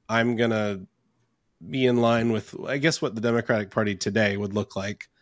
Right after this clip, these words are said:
um, to sort of switching gears entirely and saying, "Nope, it's never okay under any circumstances to willfully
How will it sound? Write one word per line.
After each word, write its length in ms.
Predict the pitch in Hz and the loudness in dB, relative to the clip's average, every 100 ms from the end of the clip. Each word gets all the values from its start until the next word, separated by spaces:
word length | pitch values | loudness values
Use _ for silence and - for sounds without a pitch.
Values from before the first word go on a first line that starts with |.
| _ _ _ _ | _ _ _ _
um, 520 | - 104 101 95 95 - _ _ _ _ _ _ _ _ _ | 0 2 2 0 -6 -16 _ _ _ _ _ _ _ _ _
to 840 | - 120 117 117 113 110 110 110 113 - _ _ _ _ _ | 0 2 4 2 2 0 0 0 -2 -6 _ _ _ _ _
sort 240 | - 165 165 | -2 2 2
of 120 | 107 | 2
switching 500 | - 156 156 147 127 | 0 0 0 2 2
gears 280 | 117 127 113 | 4 4 4
entirely 760 | 101 98 113 135 123 104 107 - _ _ _ _ | 0 0 2 2 2 -2 -6 -10 _ _ _ _
and 220 | - 113 110 | -2 2 4
saying, 540 | 123 113 110 104 101 - _ _ _ _ _ _ _ _ | 4 4 4 4 0 -4 _ _ _ _ _ _ _ _
"Nope, 400 | - 151 156 160 _ _ _ _ | 0 4 4 2 _ _ _ _
it's 180 | 131 131 | -4 0
never 280 | 143 143 139 | 4 6 6
okay 460 | 117 - 104 101 - _ _ _ _ _ _ _ _ _ _ | 4 2 -2 -2 -8 _ _ _ _ _ _ _ _ _ _
under 240 | 120 123 131 | 0 4 6
any 160 | 135 | 6
circumstances 720 | 127 151 120 104 107 104 110 107 | 4 2 0 0 2 2 0 0
to 300 | - 117 113 | 2 4 4
willfully 840 | 107 110 127 135 131 120 117 113 | 2 4 4 4 2 2 2 0